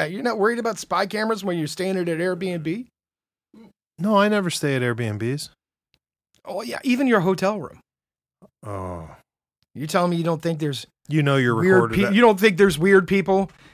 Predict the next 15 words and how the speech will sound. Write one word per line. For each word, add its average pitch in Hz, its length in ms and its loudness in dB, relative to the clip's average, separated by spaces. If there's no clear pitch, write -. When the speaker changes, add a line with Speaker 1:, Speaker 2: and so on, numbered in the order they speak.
Speaker 1:
that 147 140 -6
put - 280 -4
spy 175 300 2
cameras 180 360 0
in 180 100 0
those 170 180 0
rooms? 175 160 0
Speaker 2:
I 170 80 4
absolutely 143 760 0
know 113 160 -4
there 104 220 -2
are. 95 240 -4
Speaker 1:
All 170 220 0
right, 190 240 0
then. 120 180 -10